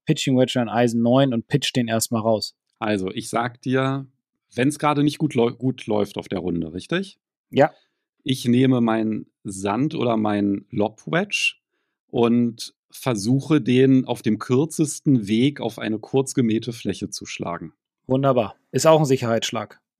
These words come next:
Speaker 1: Ja, weil auch da stehen viele immer mit ihrem Hybrid und sagen, "Ja, die hundertsechzig, das, das kriege ich hin", aber gucken sich gar nicht die Situation an sich an, also die Ballsituation. Und das ist schon sehr gut, wenn man dann sagt, "Ich nehme einen Sandwedge oder einen Pitching Wedge, irgendwie sowas oder einen Lob Wedge von mir aus auch, auch,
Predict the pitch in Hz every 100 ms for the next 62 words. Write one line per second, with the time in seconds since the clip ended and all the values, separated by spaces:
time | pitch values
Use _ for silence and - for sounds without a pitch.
0 | _ _ _ _ _ - 151 160 139 135
1 | - 123 151 196 - 180 180 165 - 175
2 | 185 190 185 196 170 160 165 160 156 151
3 | 147 139 139 127 165 202 156 139 143 107
4 | 113 143 151 143 135 147 123 131 - 147
5 | 135 - 120 143 123 - 147 117 156 214
6 | 220 - - - - 143 151 - 190 170
7 | 151 147 - 147 147 143 143 135 139 139
8 | 131 - 147 147 151 120 123 175 180 139
9 | 117 123 120 107 123 143 156 135 - 120
10 | - 120 113 113 107 147 - 202 - 180
11 | 151 156 147 156 180 - - - - 143
12 | 151 143 143 135 143 139 131 123 117 147
13 | 165 147 151 147 120 113 113 202 - 160
14 | 151 147 123 135 123 120 151 147 135 110
15 | 127 175 180 151 - 147 139 135 131 127
16 | 127 131 127